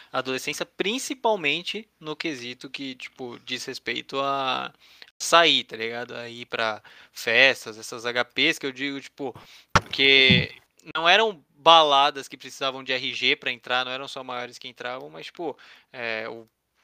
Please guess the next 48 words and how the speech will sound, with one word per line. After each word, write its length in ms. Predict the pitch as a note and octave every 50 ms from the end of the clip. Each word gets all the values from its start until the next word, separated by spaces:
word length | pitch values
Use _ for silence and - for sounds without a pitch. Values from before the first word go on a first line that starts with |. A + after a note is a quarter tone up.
| _ _ _ _
o 300 | A2+ A2+ A2+ A2+ A2 A2 A2 _
Potenzão 480 | - C#3+ - E3+ D#3+ C#3+ C#3 D3+ D#3
aí, 180 | D3 C3+ C#3+ D#3+
o 40 | C#3+
Vinasco 340 | C3 B2+ B2+ C3+ - -
também 160 | - C3+ C3+ C3
devem 280 | B2+ B2+ B2 B2+ B2+ A#2+
conhecer, 480 | - - B2+ B2+ A#2 - - B2+ C3 C#3
né? 140 | C#3+ C#3 C3
Não 100 | B2+ B2
sei 160 | - - D3
se 160 | D3+ - -
hoje 160 | D3 C3+ B2+
em 60 | C3+ B2+
dia, 100 | B2 B2+
igual 200 | A#2+ A#2+ A#2+ A#2+
eu 20 |
falei, 240 | - - B2 A#2+ A2+
se 120 | - -
hoje 140 | B2 A#2+ A#2+
em 60 | B2
dia 180 | A#2+ B2+ B2+ B2
tem, 260 | - - B2+ C3 C#3+
mas 280 | E3 E3 D#3+ E3 - - _ - - - - - _ _ _ _ _ _ _ _ _ _ _ _ _ _ _ _
eram 180 | - D#3+ E3 D3+
house 240 | D3+ E3 F3+ E3+ F#3
parties 440 | - - E3+ D#3+ D#3+ E3+ G3 F#3+ -
feitas, 320 | - E3 D#3 D#3 E3 D3
tipo, 180 | - - D3+ C3
por 160 | - C3+ B2
pessoas 580 | - B2+ A#2+ - - C3 B2+ B2 A#2 - - _ _
mais 240 | - D3+ D3 D3+ C#3
velhas, 380 | C3+ C#3 C#3+ F#3 G#3 E3+ B2
com 100 | - -
uns 120 | A#2+ A2 A2+
vinte 220 | A#2+ B2 A#2+ -
e 20 | - _ - _
poucos 420 | - F#3 - - - C3+ B2 A#2+
anos, 340 | B2+ C3 D#3+ G#3 B3 B3 -
tá 60 | -
ligado? 340 | C3+ B2+ B2+ C3+ D3 E3+ G#3+ - - - - - - - - _ -
E 600 | C3+ C3+ C3+ C3+ C3+ C3+ C3+ C3+ C3+ C3+ C3+ C3
que 320 | - - E3 D3 D3 D#3 F3
alugavam 600 | E3+ F3 G3 A3 F#3 D#3+ D3+ D3 D3 D3 E3 E3+
um 300 | E3 D3+ C3+ B2+ B2 A#2+ A#2+
sítio, 680 | - - - - - - B2+ A#2+ B2+ E3 - - C3 A#2+
um 180 | A#2 A#2+ B2
lugar, 460 | B2+ A#2+ A#2+ A#2 A#2 B2 C#3+ E3+ A3